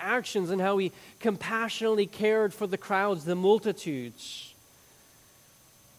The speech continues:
further demonstrating the servant character of our Lord. As we move through the narrative, about halfway through, there's gonna be a decided shift where Jesus begins to make known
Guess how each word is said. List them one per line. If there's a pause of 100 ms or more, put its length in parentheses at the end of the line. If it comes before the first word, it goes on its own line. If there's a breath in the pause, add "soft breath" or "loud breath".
(220)
further
demonstrating
the
servant
character
of
our
Lord. (1900)
As
we
move
through
the
narrative,
about
halfway
through,
there's
gonna
be
a
decided (220 loud breath)
shift (240 loud breath)
where
Jesus
begins
to
make
known